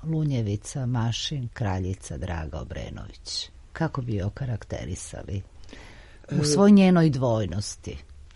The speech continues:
Speaker 1: I smirena i nagla.
Speaker 2: Draga, o, Obrenović, kraljica,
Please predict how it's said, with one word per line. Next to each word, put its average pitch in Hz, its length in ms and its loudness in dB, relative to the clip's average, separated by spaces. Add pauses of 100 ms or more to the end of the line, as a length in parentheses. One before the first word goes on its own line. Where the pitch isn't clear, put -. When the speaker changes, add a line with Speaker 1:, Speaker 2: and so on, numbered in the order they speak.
Speaker 1:
I 170 80 0
smirena 175 1000 4 (260)
i 127 680 0
nagla. 143 1000 0 (160)
Speaker 2:
Draga, 147 540 0
o, 120 460 -2
Obrenović, 127 960 -2
kraljica, 127 920 -4